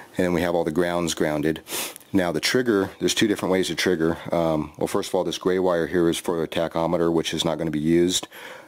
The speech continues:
Uh, the gray, or, uh, green and purple, these two wires are for magnetic pickup. And, um, the route I'm going is using the regular white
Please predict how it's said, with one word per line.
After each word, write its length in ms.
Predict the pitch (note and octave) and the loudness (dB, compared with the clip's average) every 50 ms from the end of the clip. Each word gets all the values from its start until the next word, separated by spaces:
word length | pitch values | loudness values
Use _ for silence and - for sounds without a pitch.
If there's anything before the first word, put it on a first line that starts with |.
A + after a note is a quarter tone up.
| - - - | -16 -6 -2
Uh, 340 | D#2 D#2+ E2 E2 D#2+ D#2+ D#2+ C#2+ | 0 0 2 2 2 2 0 -2
the 120 | C2+ - E2+ | -2 -6 -4
gray, 580 | D#2 E2+ F#2 F#2 F#2 F#2 F#2 F#2 F#2 F2+ F2 E2 - - - - | 0 0 2 2 4 2 2 2 0 0 -2 -6 -14 -16 -6 -2
or, 320 | E2+ D#2+ D#2 D#2 D#2 D#2 C#2+ D2+ | 0 0 2 2 0 -2 -2 -2
uh, 140 | F2 E2 D#2+ | -2 -2 0
green 280 | D#2+ F#2 G2 G2 F#2 | 0 0 0 0 0
and 140 | F#2 E2+ D#2 | 0 -2 -2
purple, 480 | - - G#2 G2 - G2 F2 E2+ D#2 - - - | -2 -2 -4 -2 0 0 0 0 -2 -6 -10 -8
these 240 | E2 F2 F2 E2+ | -2 0 0 0
two 180 | - - - G2 | 0 0 0 2
wires 380 | F2+ F2 E2+ F2 F2 E2+ D#2 F2 | 4 4 4 4 2 2 0 0
are 80 | E2 | -2
for 160 | - - F2 | -2 -2 -4
magnetic 540 | D#2 D#2+ E2+ E2 E2+ F2+ E2+ D#2+ - - - | -2 -2 -4 -2 0 0 0 0 -2 -4 -4
pickup. 480 | - - G2 - - D#2 D#2 D#2+ - - - - - - - - - - - - - - - - - | -2 -2 0 0 0 0 0 0 -2 -6 -18 -18 -20 -18 -18 -18 -18 -20 -20 -20 -20 -20 -12 -4 -2
And, 640 | G2 F2 F2+ F2 E2+ E2+ E2+ D#2+ D#2+ D#2 D#2 D#2 | 0 2 2 2 0 0 -2 0 0 0 0 0
um, 640 | - E2+ E2 D#2+ D#2+ D#2+ D#2 D2+ D2 D2 C#2+ C#2 B1+ - - - _ _ _ - - - - - - _ _ _ _ _ _ - - - _ _ _ _ _ - | 0 0 0 0 0 0 0 0 -2 -2 -4 -4 -6 -10 -14 -18 _ _ _ -20 -20 -18 -14 -14 -16 _ _ _ _ _ _ -20 -20 -20 _ _ _ _ _ -10
the 420 | D3+ C#3 B2+ B2+ A#2 A2 G#2 G2+ | -10 -8 -8 -6 -4 0 2 2
route 220 | G2 F#2+ F2+ F2+ | 2 2 2 0
I'm 160 | F2 F2 F#2 E2 | 0 0 0 0
going 260 | E2+ F2 D#2+ E2 D#2+ | 2 2 2 2 2
is 120 | D#2+ D#2 | 0 2
using 300 | F2 F2+ D#2+ E2 F2 E2+ | 2 2 2 2 2 2
the 80 | E2 D#2 | 4 4
regular 340 | D#2+ E2 E2 E2+ E2+ D#2+ D#2 | 2 2 0 0 0 0 0
white 460 | D#2 D#2+ E2+ E2+ E2+ F2+ - - | 2 2 0 0 0 -2 -4 -6